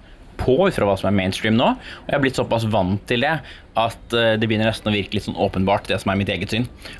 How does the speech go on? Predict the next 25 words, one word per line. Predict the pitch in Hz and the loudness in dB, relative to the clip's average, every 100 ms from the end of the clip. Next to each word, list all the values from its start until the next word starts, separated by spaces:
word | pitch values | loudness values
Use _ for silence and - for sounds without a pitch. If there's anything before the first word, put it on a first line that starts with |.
| - | 0
Og | 117 | 4
jo | |
mer | 117 107 107 | 4 2 2
åpenbart, | 120 98 98 95 98 - - - | 0 2 2 4 4 2 -2 -4
eh, | 101 101 95 - | 0 0 0 -2
riktig | - 123 - 98 | -4 -4 -2 0
da, | 135 127 113 | 0 -2 -2
eh, | 117 110 107 | 0 0 0
mitt | 104 | 0
eget | 104 98 | 0 0
syn | 110 98 104 | 0 0 0
på | - | 0
det | 101 | 2
virker, | 104 107 151 160 - - 113 | 2 0 -4 -6 -10 -4 2
jo | |
mer | 107 104 | 4 4
åpenbart | 110 107 - 98 95 101 - | 2 0 0 2 2 0 0
uriktig | 131 117 113 107 - 156 123 - | 4 6 6 2 -4 -4 -4 -4
virker | 110 107 92 101 | 0 0 0 0
jo | 98 | 2
da | 95 90 92 101 | 4 4 2 0
samfunnets | 107 101 - 98 101 - | 0 -2 0 -2 -2 -4
syn, | - 92 98 95 95 87 | -4 0 2 2 0 -2
syn | - 101 | -2 -2
ellers. | 69 95 - | 0 -2 -4